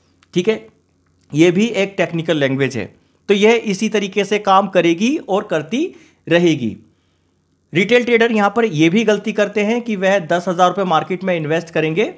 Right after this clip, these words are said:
जैसा मैंने आपको बताया, यहाँ पर दस हज़ार का वह बीस हज़ार करने की कोशिश करते हैं, ठीक है। मार्केट के अंदर आप दस परसेंट से लेकर बीस परसेंट तक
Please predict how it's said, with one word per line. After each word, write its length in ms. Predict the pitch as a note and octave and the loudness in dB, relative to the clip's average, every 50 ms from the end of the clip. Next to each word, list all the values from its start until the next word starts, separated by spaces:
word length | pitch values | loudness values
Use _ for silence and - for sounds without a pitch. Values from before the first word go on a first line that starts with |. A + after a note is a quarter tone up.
| - _ _ - | -16 _ _ -6
जैसा 200 | D3 C#3 C#3+ E3 | -4 -2 -2 0
मैंने 180 | G#3+ G#3+ G#3 D#3 | 0 0 0 0
आपको 200 | D3+ D3+ - E3 | -2 -2 -2 -2
बताया, 420 | D3+ D3+ D3 D3 D#3 F3+ A3 D4+ - - _ _ _ _ _ _ _ - | -2 0 2 2 2 2 2 -2 -6 -14 _ _ _ _ _ _ _ -2
यहाँ 200 | D3+ D#3 D#3+ - | 0 0 2 2
पर 80 | G#3 G3 | 2 0
दस 240 | D#3+ D3 G3 G#3+ G#3 | 2 2 2 2 2
हज़ार 260 | A3 G3 G3+ F#3+ F#3 | 2 2 2 2 2
का 180 | F3+ - G3+ G#3+ | 2 2 0 0
वह 200 | G#3+ G#3 G3 G3 F#3+ | 2 0 -2 -2 -2
बीस 260 | D#3+ E3 F3+ F3+ F3+ | -4 -6 -6 -6 -4
हज़ार 200 | F#3 F3+ F3+ F3+ | -2 0 0 0
करने 300 | F#3 F3 D#3 D3+ D#3+ D#3+ | 0 -4 -6 -4 -6 -6
की 120 | D3+ E3 D#3 | -8 -8 -6
कोशिश 320 | - D3+ C#3+ D3 C#3+ B2+ | -6 -6 -4 -4 -6 -4
करते 300 | - C#3 B2+ - - A#2+ | -4 -4 -6 -4 -4 -4
हैं, 180 | A2+ A2+ G#2 G2 - - _ _ _ _ _ _ _ _ _ _ _ _ _ _ _ _ _ _ _ _ _ _ _ _ - | -4 -4 -6 -8 -12 -18 _ _ _ _ _ _ _ _ _ _ _ _ _ _ _ _ _ _ _ _ _ _ _ _ -2
ठीक 160 | F3+ F3+ A3+ | 0 2 2
है। 320 | A3 G3 - - - _ _ _ _ _ _ _ _ _ | 2 2 0 -4 -10 _ _ _ _ _ _ _ _ _
मार्केट 420 | D3 D3+ E3 F3 F#3 F3+ B3+ A3+ - | 2 4 4 4 2 0 -4 -6 -4
के 120 | - C4 | 0 0
अंदर 320 | B3 A3 G#3+ G3+ A#3+ B3+ | 2 2 2 2 0 0
आप 380 | C4+ - F#3+ G3+ A3 A3 F#3 D3+ C#3 | 0 0 2 2 2 0 -2 0 0
दस 180 | F3 G#3 G#3 - | 0 0 0 0
परसेंट 360 | - G3+ G3 - G#3 G3+ F#3+ F#3+ | -2 -2 0 -2 -2 -4 -2 -4
से 80 | G#3+ | -2
लेकर 340 | G3+ F#3 F3+ F3+ - A3+ B3+ G3+ | -2 -2 -2 -2 -2 -4 -4 -4
बीस 300 | E3 D#3+ F3+ G3 F#3+ - | -4 -4 -4 -4 -4 -4
परसेंट 400 | - F#3 E3+ - F#3+ F3 F3 E3+ | -4 -4 -2 -2 -2 -4 -2 0
तक 200 | - A3 A3+ | 0 0 0